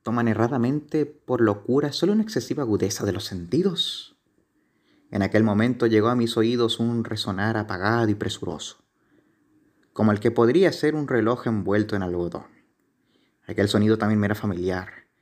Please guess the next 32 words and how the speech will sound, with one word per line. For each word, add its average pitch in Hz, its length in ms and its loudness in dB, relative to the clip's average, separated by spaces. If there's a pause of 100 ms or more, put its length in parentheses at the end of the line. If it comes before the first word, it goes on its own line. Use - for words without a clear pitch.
(280)
el 101 140 2
latir 113 360 2
del 107 160 2
corazón 98 460 -2
del 90 160 -2
viejo. - 520 -8 (880)
Aumentó 98 400 2
aún 139 260 4
más 131 240 2
mi 117 80 0
furia, 92 520 -2 (800)
tal 101 200 -2
como 117 180 4
el 110 60 2
redoblar 113 500 4
de 113 80 4
un 117 160 0
tambor 107 440 0
estimula 110 440 -2
el 104 80 0
coraje 104 480 0
de 95 40 -8
un 95 80 -6
soldado. 87 460 -6 (1700)
Es 98 140 -4
así 110 240 4
que 113 120 2
tomé 107 180 2
un 117 80 2
cuchillo 101 680 0 (800)
y 110 160 -8
comencé 101 960 0